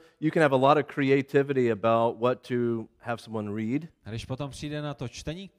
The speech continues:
Speaker 2: které byste chtěli dát jako domácí úkol, tak vy jako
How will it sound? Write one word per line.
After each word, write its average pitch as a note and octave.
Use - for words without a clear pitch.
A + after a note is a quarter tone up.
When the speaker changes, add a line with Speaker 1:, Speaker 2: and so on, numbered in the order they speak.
Speaker 2:
které C3+
byste C3
chtěli C3+
dát C3+
jako C#3
domácí C#3
úkol, D#3
tak D3
vy B2
jako D3